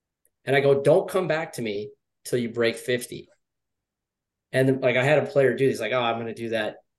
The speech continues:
That's easy." He was like sixty-five the first time, right? Like, okay, you're not as good as you think you are, or you had an off day. Then it got to sixty. Then it got to fifty-five. Then it, he, he's like, "Dude, it took,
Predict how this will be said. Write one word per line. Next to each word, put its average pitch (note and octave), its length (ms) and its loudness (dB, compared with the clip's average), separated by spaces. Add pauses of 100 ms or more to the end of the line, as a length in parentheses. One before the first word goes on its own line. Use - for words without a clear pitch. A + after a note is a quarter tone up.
(540)
That's A2+ 180 -8
easy." C3+ 340 -4 (360)
He B2+ 80 -12
was A#2+ 100 -4
like B2 220 2
sixty-five C3+ 880 -4
the - 80 -16
first - 340 -8
time, F#2 320 -10 (240)
right? A#2 300 -4 (480)
Like, A#2+ 100 -4
okay, F#3 360 0 (680)
you're B2 100 -4
not D#3 300 0 (440)
as B2+ 160 -4
good C#3+ 200 2
as C#3 120 -4
you D3+ 80 -8
think E3+ 260 -8
you G2 120 -4
are, F2+ 180 -10
or G#2 60 -4
you G#2+ 140 -4
had C3 180 2
an B2+ 120 0
off B2+ 240 -4
day. D3 280 0 (720)
Then B2+ 140 0
it C#3 100 2
got C#3 220 2
to C#3 120 0
sixty. C3+ 560 -6
Then G#2+ 160 -2
it B2 60 0
got C3 220 -2
to B2+ 80 -4
fifty-five. B2+ 800 -2 (640)
Then A#2+ 140 -4
it, C3 140 -2
he, A#2+ 180 -8
he's B2 260 -4
like, A#2+ 200 0
"Dude, C3+ 340 2
it A#2 100 -10
took, C#3 200 -2